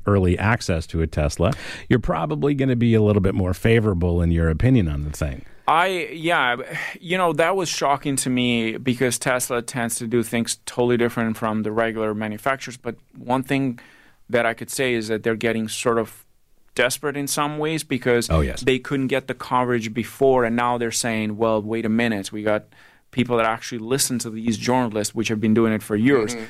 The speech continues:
Speaker 2: I'm sort of new in this, but Brian has been doing this for a long time. Many others have been doing it for longer than I,
Speaker 3: Mm-hmm.
Speaker 2: but they didn't understand that before. They, they just invited all these tech guys. But the thing is that the market for them, it's getting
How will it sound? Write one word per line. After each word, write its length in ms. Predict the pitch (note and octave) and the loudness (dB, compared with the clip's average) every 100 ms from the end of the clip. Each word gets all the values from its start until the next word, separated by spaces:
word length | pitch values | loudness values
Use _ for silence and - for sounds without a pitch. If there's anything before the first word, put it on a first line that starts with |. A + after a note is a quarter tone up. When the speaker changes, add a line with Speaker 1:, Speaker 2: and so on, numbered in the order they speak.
| - | -4
Speaker 2:
I'm 440 | - D#3+ D3 B2 A2+ _ _ _ - | 0 2 0 -6 -10 _ _ _ -8
sort 240 | - C3 | 0 2
of 80 | A#2+ | 2
new 240 | C3+ D3 B2 | 4 4 2
in 100 | G2+ | 0
this, 140 | F2+ | -6
but 120 | G#2+ | -6
Brian 220 | G#2 A#2+ A#2+ | 0 0 0
has 100 | A2+ | -2
been 120 | A2+ | -4
doing 140 | G#2+ | -4
this 100 | G#2 | -6
for 100 | - | -4
a 60 | G#2 | 0
long 240 | G#2+ G#2 | 0 -2
time. 400 | - A#2+ G#2+ G#2 | -2 0 0 -2
Many 220 | G#2+ A2 G#2+ | -6 -2 -2
others 240 | G#2+ G2 | -2 -4
have 120 | G#2 | -8
been 140 | A2 G#2 | -8 -8
doing 180 | G#2+ | -8
it 80 | G#2+ | -8
for 240 | - G#2+ A2 | -2 0 2
longer 300 | B2 A#2 A2 | 2 0 -4
than 120 | G#2+ | -2
I, 180 | G#2 G#2+ | -2 -2
Speaker 3:
Mm-hmm. 420 | - - A2 B2 | -8 -20 -18 -4
Speaker 2:
but 260 | B2+ A#2+ A2+ | 0 0 -2
they 220 | B2 B2+ | 0 0
didn't 280 | C3+ B2+ A#2+ | 2 0 0
understand 540 | A#2+ A2 - B2+ B2 | -2 -2 -2 -2 -2
that 140 | A2+ G#2+ | -4 -4
before. 400 | A2 D3 C#3 A#2 | -6 0 0 0
They, 260 | A2 G#2+ G#2 | 0 -2 0
they 200 | A2+ A2 | 0 0
just 240 | A#2+ A#2+ | 0 0
invited 260 | A2+ A#2+ A#2 | 2 2 2
all 160 | A#2 | -2
these 160 | A#2 G#2+ | -4 -10
tech 300 | - D3+ D3 | -8 -6 -4
guys. 260 | G#2+ G#2+ | -4 -4
But 220 | - B2 A#2+ | -2 -4 -4
the 80 | |
thing 240 | - C#3+ C#3+ | -2 0 0
is 100 | C3 | 0
that 160 | A#2 | 0
the 80 | A#2 | 0
market 720 | A2 A#2+ C#3+ D3+ G#2+ F#2+ - _ _ _ _ _ | 2 4 2 0 -10 -12 -14 _ _ _ _ _
for 220 | - A2 | -4 -2
them, 300 | C3 C#3+ A#2+ | 0 -2 -4
it's 160 | G#2+ | -6
getting 440 | - A#2 A2 G#2+ | -4 -2 -2 -6